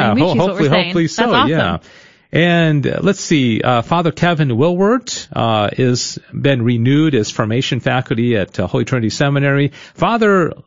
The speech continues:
Speaker 1: um, okay, I won't say the ones that are renewed 'cause that, that's just they're keeping their position. Uh, Monsignor Donald Zimmerman has retired as pastor of Christ the King Parish.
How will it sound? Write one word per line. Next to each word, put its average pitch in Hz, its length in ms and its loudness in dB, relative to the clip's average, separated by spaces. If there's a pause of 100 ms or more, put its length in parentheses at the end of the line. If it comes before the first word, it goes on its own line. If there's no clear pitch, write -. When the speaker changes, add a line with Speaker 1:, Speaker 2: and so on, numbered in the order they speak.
(140)
Speaker 1:
um, 123 640 0
okay, 131 200 0
I 143 40 2
won't 175 220 2
say 156 140 2
the 123 80 0
ones 113 260 0
that 98 80 -4
are 95 60 0
renewed 90 480 -2
'cause 98 180 -2
that, 98 180 -4
that's 107 180 -2
just - 180 -4
they're 98 100 -2
keeping 107 240 -2
their 98 80 -4
position. 98 540 -2
Uh, 113 280 0
Monsignor 135 420 0
Donald 151 340 0
Zimmerman 185 520 2
has 143 260 0
retired 131 500 0
as 110 80 -4
pastor 117 400 -2
of 104 120 -4
Christ 123 220 0
the 127 60 -4
King 123 240 -2
Parish. 131 460 0